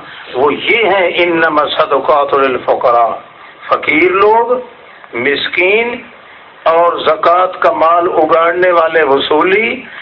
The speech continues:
کرنے والے، والمؤلفۃ قلوبہم، اور ان، جن کے دلوں کو اس طرف پھیرنا اسلام کی طرف، ان پر خرچ کرو، وفی الرقاب، اور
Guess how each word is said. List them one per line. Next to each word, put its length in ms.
کرنے 340
والے، 540
والمؤلفۃ 920
قلوبہم، 720
اور 220
ان، 340
جن 240
کے 120
دلوں 420
کو 180
اس 240
طرف 220
پھیرنا 440
اسلام 540
کی 160
طرف، 300
ان 180
پر 200
خرچ 360
کرو، 380
وفی 280
الرقاب، 640
اور 140